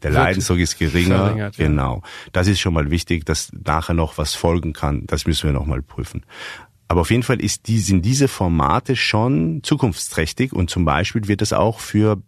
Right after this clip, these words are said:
Speaker 1: posttraumatische Belastungsstörungen in Holland zum Beispiel angeboten. Behandlung innerhalb von vier, fünf Tagen.
Speaker 2: Okay, also es könnte sich generell in der, in der psychologischen Be-, Betreuung, Behandlung damit was verändern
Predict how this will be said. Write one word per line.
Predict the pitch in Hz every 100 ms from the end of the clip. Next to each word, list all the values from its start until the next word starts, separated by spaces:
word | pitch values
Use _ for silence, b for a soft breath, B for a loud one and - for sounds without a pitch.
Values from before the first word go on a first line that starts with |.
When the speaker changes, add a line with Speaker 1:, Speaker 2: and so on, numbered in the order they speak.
| -
Speaker 1:
posttraumatische | 107 - 107 95 95 - 87
Belastungsstörungen | 87 95 117 - 98 95
in | 85 87
Holland | 135 85 -
zum | -
Beispiel | - - 76
angeboten. | 76 73 - - -
Behandlung | 87 85 107 127 139
innerhalb | 95 101 92 95 -
von | 95
vier, | - 101
fünf | - 90
Tagen. | - 76 92 110 -
Speaker 2:
Okay, | - - 123
also | 120
es | 113
könnte | 143 127
sich | 117 113
generell | - 131 120 127 139 147
in | - 131
der, | 123 123 120 120 104
in | 123
der | 120
psychologischen | - 123 120 123 123
Be-, | 120 117
Betreuung, | 120 - 127 135 127 123
Behandlung | 117 120 123 120 113
damit | 113 117 -
was | 113 -
verändern | - - - 110 101 110